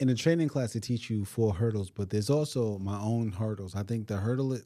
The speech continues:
the first hurdle is the O P C getting the families to sign up for sixty minutes.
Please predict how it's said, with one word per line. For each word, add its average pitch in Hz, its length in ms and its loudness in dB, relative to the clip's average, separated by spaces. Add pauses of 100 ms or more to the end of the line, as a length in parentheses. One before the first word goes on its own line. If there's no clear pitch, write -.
the 110 80 -8
first 139 320 -2
hurdle 143 320 -2
is 113 400 -6 (460)
the - 120 -20
O 117 120 4
P 120 140 2
C 117 260 -2
getting 110 400 2
the 101 100 -2
families 101 580 -4
to 95 460 -6
sign 98 300 -4
up 92 100 -8
for 90 420 -8 (360)
sixty - 400 -6
minutes. - 440 -10